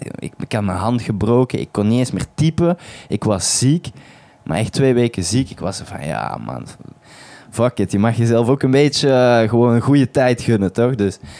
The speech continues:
wat dat je zegt, zo eerste mini, mini jonko met zo echt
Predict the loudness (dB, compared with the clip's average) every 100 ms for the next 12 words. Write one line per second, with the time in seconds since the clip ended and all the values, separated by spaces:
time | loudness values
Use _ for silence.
0 | -20 -20 -20 _ -10 -6 -2 0 0 0
1 | -2 -2 -4 0 0 0 -2 -2 0 0
2 | 0 2 2 4 4 4 4 4 4 2
3 | 0 -4 -16 -16 -16 -18 _ _ -20 -2
4 | 0 2 2 0 2 0 0 -2 -2